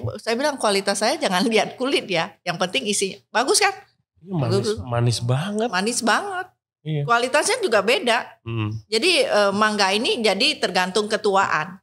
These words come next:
Speaker 2: Oke.
Speaker 1: Kita kadang-kadang tuh dibohongin orang.
Speaker 2: Hmm.
Speaker 1: Pepaya juga sama. Kalau saya sekarang udah tahu. Banyak.
Speaker 2: Gimana
Speaker 1: Udah
Speaker 2: cara
Speaker 1: tahu.
Speaker 2: milih pepaya yang bagus?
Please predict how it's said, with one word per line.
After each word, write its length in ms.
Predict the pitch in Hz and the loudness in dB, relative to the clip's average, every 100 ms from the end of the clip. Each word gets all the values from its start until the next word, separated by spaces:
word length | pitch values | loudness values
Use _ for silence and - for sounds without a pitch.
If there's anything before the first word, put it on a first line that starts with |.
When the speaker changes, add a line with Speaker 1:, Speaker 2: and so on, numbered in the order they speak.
| _ | _
Speaker 2:
Oke. 220 | 113 247 | -8 -4
Speaker 1:
Kita 160 | 269 427 | 0 2
kadang-kadang 480 | 311 277 277 339 | 2 2 2 0
tuh 100 | 427 427 | 2 0
dibohongin 500 | 233 196 202 208 214 | 2 4 4 2 0
orang. 400 | 240 196 180 - | 2 0 -2 -10
Speaker 2:
Hmm. 280 | 117 113 101 - _ _ _ _ _ _ _ _ | -4 -2 -2 -8 _ _ _ _ _ _ _ _
Speaker 1:
Pepaya 340 | 226 233 285 | -2 2 2
juga 220 | 370 208 190 | 2 2 2
sama. 480 | 233 233 214 175 | 2 0 0 -2
Kalau 140 | 180 180 | -4 -2
saya 260 | 190 190 | 0 0
sekarang 400 | 247 - 185 202 | 0 -2 -2 -2
udah 160 | 214 160 | -2 -4
tahu. 480 | 151 156 185 160 - - _ _ _ _ _ _ _ _ _ | 0 0 0 -4 -10 -16 _ _ _ _ _ _ _ _ _
Banyak. 480 | 254 320 370 349 - - _ _ | 0 0 0 -4 -4 -14 _ _
Speaker 2:
Gimana 340 | 135 131 151 | 2 4 4
Speaker 1:
Udah 60 | 156 | 2
Speaker 2:
cara 200 | 135 113 | 2 2
Speaker 1:
tahu. 120 | 110 | 0
Speaker 2:
milih 220 | 113 110 110 | -4 -6 -10
pepaya 320 | 110 107 104 | -4 0 0
yang 80 | 104 | 0
bagus? 400 | 104 107 - | -2 -4 -10